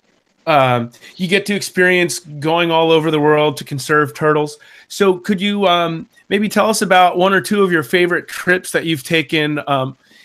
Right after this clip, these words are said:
to do research or conservation, uh, with turtles?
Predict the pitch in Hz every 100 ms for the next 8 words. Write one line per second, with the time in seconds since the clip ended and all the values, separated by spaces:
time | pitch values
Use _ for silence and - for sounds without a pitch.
0 | _ - - - - 185 170 156 147 143
1 | 170 170 160 175 - 170 165 160 - 151
2 | 143 - 151 135 143 135 135 131 127 120
3 | 120 113 107 117 113 117 127 110 - -